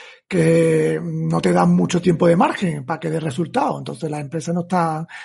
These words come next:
dispuestas a pagar a un vendedor, a un televendedor,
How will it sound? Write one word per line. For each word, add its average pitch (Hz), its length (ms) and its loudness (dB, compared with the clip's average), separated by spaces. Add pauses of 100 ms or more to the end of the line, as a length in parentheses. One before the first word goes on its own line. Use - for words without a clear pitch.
(100)
dispuestas 170 560 0
a 165 260 -2
pagar 165 300 -2
a 170 40 0
un 165 120 -2
vendedor, 175 540 2
a - 20 0
un 185 120 -4
televendedor, 180 680 -2